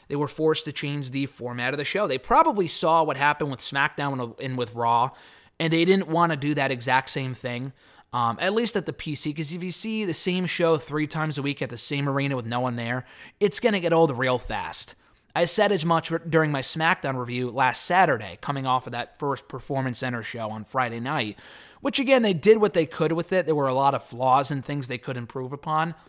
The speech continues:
And yes, I agree. I think the company should be commended for going on with this stuff anyway, during a time where we have no sports and no forms of entertainment to distract us from this whole, you know, uh, nonsense going out here in the world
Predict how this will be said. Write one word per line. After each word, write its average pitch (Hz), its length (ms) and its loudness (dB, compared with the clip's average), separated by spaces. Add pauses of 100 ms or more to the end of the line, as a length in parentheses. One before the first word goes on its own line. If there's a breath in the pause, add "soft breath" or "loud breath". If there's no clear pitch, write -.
(280 soft breath)
And 175 180 4
yes, 110 460 -2
I 151 140 4
agree. 147 520 2
I 143 140 2
think 147 220 -4
the 127 60 -14
company 180 440 -4
should 160 180 -6
be 135 80 -6
commended 135 480 -6
for 131 140 -8
going 156 300 2
on 165 240 4
with 180 100 -4
this 156 140 -2
stuff - 260 0
anyway, 104 520 -6 (380 loud breath)
during 165 280 4
a 156 40 -2
time 156 300 4
where 147 140 0
we 135 100 -4
have 151 240 4
no 139 140 0
sports 143 560 -2
and 113 180 -10 (380 loud breath)
no 135 160 -2
forms 139 380 -6
of 120 80 -6
entertainment 147 580 -2
to 143 80 -6
distract 139 500 -2
us 139 140 -4
from 135 180 -6
this 135 160 -6
whole, 131 460 -2 (100)
you 120 100 -12
know, 110 280 -8
uh, 113 180 -4
nonsense 135 560 -2
going 127 220 -6
out 120 160 -4
here 120 100 -6
in 120 80 -6
the 117 60 -6
world 120 360 -4